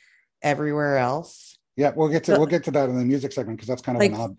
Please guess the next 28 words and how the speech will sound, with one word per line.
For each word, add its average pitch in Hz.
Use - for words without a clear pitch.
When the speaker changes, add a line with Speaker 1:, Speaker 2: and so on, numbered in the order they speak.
Speaker 2:
odd, 127
oddball 110
song, 107
but 98
yeah. 113
Speaker 1:
The 214
dream, 208
I 233
forget 339
what 349
it's, 254
like, 165
Dreamland 220
or 277
something 285
is 277
what 285
it 285
reminds 277
me 277
of. 269
If 226
you 196
saw 208
Army 185
of 175
the 170
Dead, 160